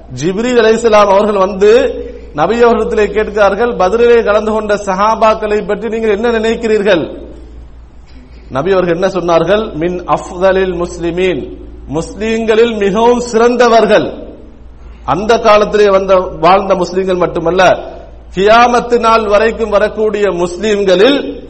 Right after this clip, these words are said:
மிகவும் சிறந்தவர்கள் பத்ரிலே கலந்து கொண்ட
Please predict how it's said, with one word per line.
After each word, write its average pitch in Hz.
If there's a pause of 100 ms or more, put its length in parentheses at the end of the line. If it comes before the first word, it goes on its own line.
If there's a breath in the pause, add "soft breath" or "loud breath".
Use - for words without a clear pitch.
(140)
மிகவும் 202
சிறந்தவர்கள் 226
பத்ரிலே 208
கலந்து 185
கொண்ட 185